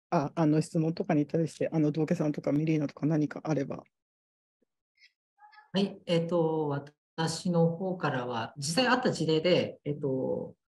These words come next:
Speaker 2: あるアメリカのエヌジーオーというか、先住民をサポートしている団体から、ある日本の企業の系列の会社が、えー、先住民大事な土地で開発しようとしてるんだ、土地を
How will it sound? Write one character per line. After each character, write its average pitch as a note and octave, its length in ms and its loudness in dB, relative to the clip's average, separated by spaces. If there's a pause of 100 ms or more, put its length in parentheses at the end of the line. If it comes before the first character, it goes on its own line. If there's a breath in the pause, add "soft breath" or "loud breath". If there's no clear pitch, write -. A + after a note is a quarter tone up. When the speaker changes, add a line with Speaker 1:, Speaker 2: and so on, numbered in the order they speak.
(240)
Speaker 2:
あ F#3+ 180 0
る D3 340 2
ア C3+ 120 0
メ D#3 140 0
リ E3 140 -4
カ D#3 180 0
の C#3+ 100 6
エ C#3 100 8
ヌ D3+ 160 10
ジ D#3 200 8
ー E3 160 12
オ D#3 120 12
ー - 20 6
と C3 100 4
い - 20 6
う - 20 6
か、 A2+ 80 2
先 D#3 220 6
住 E3+ 160 4
民 C#3+ 200 8
を A#2 220 2
サ - 180 -8
ポ C#3 120 2
ー - 20 4
ト D3 80 4
し C3+ 80 4
て D#3+ 60 6
い D3 60 10
る C#3 40 6
団 C#3 220 6
体 C#3+ 180 6
か C#3+ 80 4
ら、 C3+ 380 6
あ D#3+ 40 6
る D#3 160 6
日 B2+ 140 6
本 D3+ 220 6
の D3 100 6
企 D3 240 0
業 C#3 280 8
の A2 300 2 (140)
系 C#3+ 160 6
列 C#3+ 240 8
の C3+ 140 6
会 C#3+ 180 6
社 C#3 200 4
が、 C3+ 480 4 (200)
え C3 380 0
ー、 - 40 -8
先 D3 140 2
住 D3 100 4
民 B2 300 6 (220)
大 B2+ 160 4
事 C3+ 100 0
な C#3 220 4
土 C#3+ 100 2
地 C#3+ 320 6
で C#3+ 160 8
開 C3+ 200 6
発 C3+ 120 6
し - 60 2
よ D3+ 60 8
う - 20 6
と D#3 80 4
し - 80 4
て F3 80 4
る D#3+ 80 4
ん C#3+ 80 6
だ、 - 260 0 (100)
土 B2+ 60 -8
地 D3 460 4
を D3 280 6